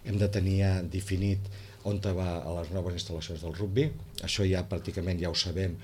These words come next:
però està, eh, està, em, negociant-se amb dos aspectes, un de si hi ha un, algun altre tipus de col·laboració en aquest projecte, i després, com que van tota la, a la zona de la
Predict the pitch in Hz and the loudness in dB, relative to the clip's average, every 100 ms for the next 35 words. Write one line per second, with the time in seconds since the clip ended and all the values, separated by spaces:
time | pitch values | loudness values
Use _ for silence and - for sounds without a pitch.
0 | - - - - 85 85 - 90 78 80 | -14 -20 -14 -4 -4 -2 -4 -4 -4 -6
1 | 82 80 80 - 87 85 85 85 82 80 | -6 -4 -6 -6 -6 -4 -4 -4 -4 -4
2 | 78 78 78 - 82 80 80 76 76 78 | -4 -6 -8 -8 -8 -8 -8 -8 -8 -8
3 | 78 78 - - 90 85 85 101 98 95 | -8 -10 -10 -6 -4 -2 -2 0 2 2
4 | 95 92 - - - - - 92 98 92 | 0 -2 -6 -14 -20 -14 -6 0 2 2
5 | - 110 98 90 82 95 92 90 95 92 | 0 0 0 -2 -2 0 0 0 0 0
6 | 92 95 87 85 90 98 90 98 95 87 | 0 0 0 -2 0 0 -2 -4 -4 -4
7 | 87 92 82 85 85 104 92 85 92 80 | -4 -2 -2 -2 -2 0 0 0 -4 -6
8 | - 82 95 - 82 78 - - - - | -4 -2 -2 -2 -6 -6 -12 -16 -18 -16
9 | - 110 98 95 - 95 95 90 - - | -2 2 2 0 0 0 2 2 -2 -4
10 | 85 87 95 90 - 98 92 90 92 - | -4 -2 0 -2 -2 -2 0 0 -2 -2
11 | 87 87 98 92 87 85 | -4 -2 -2 -2 -2 -2